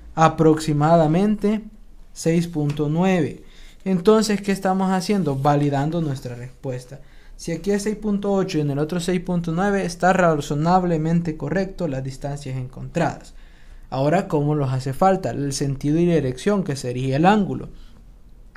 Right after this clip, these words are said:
El ángulo relaciona de acá,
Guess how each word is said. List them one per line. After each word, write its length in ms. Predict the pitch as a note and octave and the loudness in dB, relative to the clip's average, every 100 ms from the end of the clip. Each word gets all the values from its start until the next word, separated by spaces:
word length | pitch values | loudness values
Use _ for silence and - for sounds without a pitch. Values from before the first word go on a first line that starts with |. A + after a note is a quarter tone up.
| - | -8
El 160 | F3+ G3 | 2 4
ángulo 380 | F3+ D3+ D3+ D#3+ | 6 4 2 2
relaciona 720 | D3+ D3+ C#3 D#3+ D3 D3 E3+ - - - - - | 0 0 -2 -2 -2 -2 -6 -10 -18 -20 -20 -14
de 220 | C#3 D3 | -6 -2
acá, 460 | D#3 D#3 F3 E3 | -2 -2 -2 -2